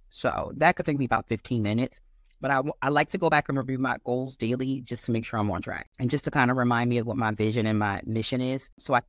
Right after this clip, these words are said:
make sure that anything that, any projects that come my way, any clients that come my way, any partnerships that come my way, I wanna make sure they align with my bigger goal for my career.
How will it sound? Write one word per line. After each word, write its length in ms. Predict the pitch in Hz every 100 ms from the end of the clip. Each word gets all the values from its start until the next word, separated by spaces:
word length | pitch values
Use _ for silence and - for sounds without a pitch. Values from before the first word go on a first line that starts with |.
| -
make 120 | 120
sure 140 | -
that 160 | 110 104 -
anything 440 | 143 135 120 120
that, 200 | 110 - 147
any 160 | 143
projects 440 | 143 165 143 135 -
that 120 | 117
come 120 | 135
my 140 | 117
way, 340 | 107 123 123 113
any 120 | 110
clients 400 | - 123 113 117
that 100 | 120
come 140 | - 117
my 160 | 107
way, 280 | 113 101 107 _ _ _ -
any 180 | 131
partnerships 680 | 123 - 135 - 123 135 -
that 140 | 117 -
come 140 | 107
my 120 | 110
way, 120 | 107 98
I 140 | 107 117
wanna 160 | 120
make 140 | 117 104
sure 140 | 110
they 120 | 107
align 440 | 104 101 107 104 101
with 200 | 104 113
my 320 | 101 95 90 98
bigger 260 | 113 107 95
goal 280 | 98 90 -
for 60 |
my 140 | 82 85
career. 400 | - 85 -